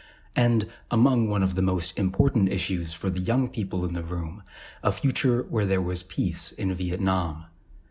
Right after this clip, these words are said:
In reference to the Democratic Convention happening two months later,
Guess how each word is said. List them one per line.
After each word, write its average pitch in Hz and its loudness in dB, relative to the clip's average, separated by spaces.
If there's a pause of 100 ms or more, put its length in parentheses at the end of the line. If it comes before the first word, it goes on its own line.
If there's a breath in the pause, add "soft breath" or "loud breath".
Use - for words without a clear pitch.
(380 soft breath)
In 117 2
reference 127 4
to 117 -2
the 104 0
Democratic 101 0
Convention 104 2
happening 98 2
two 113 0
months 98 2
later, 110 4